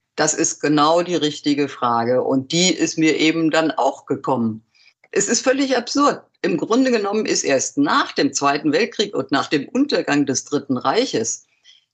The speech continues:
die Rede in der Form wahrgen-, worden, wahrgenommen worden, wie Goebbels es beabsichtigt hatte, nämlich als die definitive Propagandarede aus der Kriegszeit. Das war vorher tatsächlich nicht der Fall so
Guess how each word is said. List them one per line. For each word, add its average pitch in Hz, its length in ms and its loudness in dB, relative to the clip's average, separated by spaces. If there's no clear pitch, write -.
die 160 140 2
Rede 226 580 2
in 160 300 0
der 226 240 2
Form 240 480 0
wahrgen-, 196 520 0
worden, 208 800 -2
wahrgenommen 202 680 -2
worden, 185 420 0
wie 160 120 -12
Goebbels 202 340 0
es - 180 -4
beabsichtigt - 840 -2
hatte, 117 340 -4
nämlich 226 500 2
als - 400 -4
die 269 380 2
definitive 190 920 0
Propagandarede 151 1300 0
aus 151 340 0
der 151 160 0
Kriegszeit. - 800 -4
Das 143 180 0
war 151 160 0
vorher 139 340 0
tatsächlich 117 600 -4
nicht 226 200 0
der 180 120 0
Fall 151 320 2
so 139 320 0